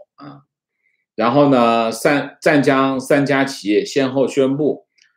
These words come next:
向全红婵一家赠予精装住宅一套、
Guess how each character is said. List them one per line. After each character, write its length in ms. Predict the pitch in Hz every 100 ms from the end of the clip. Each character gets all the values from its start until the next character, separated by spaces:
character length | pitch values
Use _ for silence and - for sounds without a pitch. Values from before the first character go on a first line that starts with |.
| _ -
向 280 | 151 139
全 200 | 123 127
红 160 | 131 135
婵 200 | 120 110
一 140 | 120
家 320 | 120 120 117 - _
赠 300 | - 170 143
予 340 | 110 85 73 - _ -
精 320 | 143 147 135
装 300 | 147 135 135
住 220 | 151 113
宅 200 | 95 92
一 160 | 107 110
套、 340 | 143 127